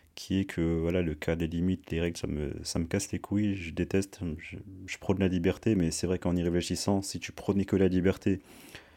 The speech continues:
il y aurait autant de dérives qu'en ayant des règles. Donc je me dis, c'est un, c'est un débat sans fin, donc qui, qui a tort, qui a raison, est-ce que je respecte mes valeurs ou pas ? Au final, on, on s'en bat un peu les couilles. <laughs> Donc, euh, voilà, tu peux quand même vivre libre, même si tu as des valeurs que tu enfreins. C'est pas,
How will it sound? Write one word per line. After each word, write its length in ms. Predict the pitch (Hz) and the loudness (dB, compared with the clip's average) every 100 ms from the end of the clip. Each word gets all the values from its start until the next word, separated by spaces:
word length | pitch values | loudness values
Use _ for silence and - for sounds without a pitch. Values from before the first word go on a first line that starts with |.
| _ - | _ -4
il 60 | |
y 20 | |
aurait 120 | 90 95 | 0 4
autant 300 | 110 107 104 | 4 6 4
de 120 | 95 | 6
dérives 520 | 98 98 110 104 80 - - - - - | 6 8 6 4 -2 -10 -20 -20 -20 -2
qu'en 160 | 90 | 2
ayant 160 | 90 90 | 4 4
des 140 | 87 | 4
règles. 400 | 85 107 104 87 85 87 | 6 6 6 2 -4 -4
Donc 120 | 90 | -2
je 80 | 87 | 0
me 100 | 95 | 0
dis, 120 | 101 | 0
c'est 160 | 95 87 | 0 0
un, 240 | 80 78 | 0 -2
c'est 140 | - 90 | -2 0
un 60 | |
débat 280 | 87 85 87 | 2 2 2
sans 220 | 82 87 | 2 0
fin, 360 | 82 - 95 98 | 0 2 2 2
donc 120 | 82 - - | 0 -4 -12
qui, 280 | - 85 - | -8 -8 -8
qui 120 | - | -4
a 80 | 92 | -4
tort, 280 | 90 98 90 | 0 0 0
qui 120 | - | 0
a 60 | 90 | 0
raison, 380 | 87 87 92 90 | 0 0 0 0
est-ce 100 | - | 0
que 80 | 85 | -4
je 80 | |
respecte 340 | 85 - 82 - | -4 -4 -4 -2
mes 80 | 82 | 0
valeurs 260 | 82 82 | 2 2
ou 60 | 82 | 0
pas ? 300 | - 85 85 - - - _ _ _ - | 2 0 0 -12 -20 -20 _ _ _ -18
Au 40 | |
final, 360 | - 98 90 85 | -4 0 2 2
on, 260 | 78 78 - | -2 -6 -8
on 80 | 85 | -4
s'en 180 | 90 | 0
bat 120 | 85 85 | 2 0
un 60 | |
peu 160 | 85 85 | 0 -2
les 80 | 78 | -4
couilles. 320 | - 87 82 82 - | -4 -6 12 12 12
<laughs> 200 | - - | 8 -2
Donc, 300 | 80 80 - | -6 -6 -8
euh, 40 | - - - - - - - _ _ _ _ _ _ | -10 -12 -18 -20 -20 -20 -20 _ _ _ _ _ _
voilà, 180 | 87 82 | 0 2
tu 80 | 82 | 4
peux 100 | 110 | 6
quand 100 | 123 | 10
même 180 | 139 123 | 12 12
vivre 260 | 113 107 95 | 8 4 6
libre, 320 | 123 117 92 | 6 8 6
même 180 | 101 107 | 6 4
si 100 | - | 4
tu 120 | 101 | 4
as 40 | |
des 120 | 95 92 | 6 6
valeurs 340 | 92 101 104 | 6 6 4
que 80 | 92 | 0
tu 220 | - 90 | 0 2
enfreins. 520 | 90 92 - 101 87 - | 2 2 0 -2 -4 -10
C'est 240 | - - | -10 -6
pas, 300 | - 87 87 | 0 0 0